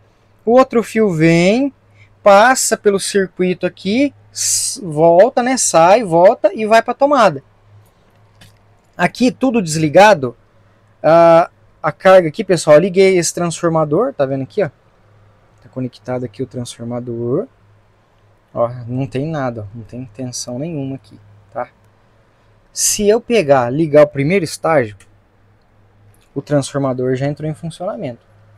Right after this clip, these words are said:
Tá joia? Se eu der um,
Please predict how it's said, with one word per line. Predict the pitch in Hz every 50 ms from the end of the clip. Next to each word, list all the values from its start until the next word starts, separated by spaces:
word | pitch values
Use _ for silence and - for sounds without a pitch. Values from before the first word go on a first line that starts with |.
| _ _ _ _ _ _ _ _ _ _ _ _ _ _ _ _ _
Tá | - 113 117 113
joia? | 117 120 123 131 _ _ _ _ _
Se | - - - 135
eu | 139 - _ _
der | - 147 127 131 127
um, | 131 131 127